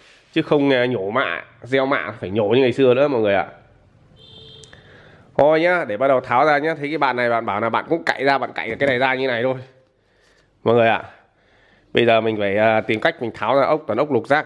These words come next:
Tháo rồi này, cũng thấy tháo ra rồi. Thì ốc nó mới nồi lên như này mọi người nhé. Tóm lại là phải có, bạn ấy đã không rõ là đem đi thợ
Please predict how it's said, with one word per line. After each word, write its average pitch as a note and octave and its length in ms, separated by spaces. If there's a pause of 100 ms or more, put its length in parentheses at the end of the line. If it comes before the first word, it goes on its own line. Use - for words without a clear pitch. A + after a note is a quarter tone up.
(280)
Tháo A#2 220
rồi B2 260
này, A2 160 (380)
cũng C3+ 140
thấy B2+ 140
tháo B2+ 300
ra B2+ 180
rồi. A2 360 (800)
Thì G#2+ 100
ốc C#3+ 140
nó C#3 60
mới C#3+ 100
nồi B2+ 240
lên B2+ 100
như B2+ 100
này A2+ 180
mọi G#2+ 100
người A2 180
nhé. C#3 120 (680)
Tóm B2+ 180
lại B2 200
là A2+ 600
phải F#2+ 160
có, A2+ 280
bạn A2+ 320
ấy C3+ 220
đã C#3 300
không C#3+ 200
rõ C3+ 180
là C#3+ 60
đem C3 160
đi C3 100
thợ G#2+ 260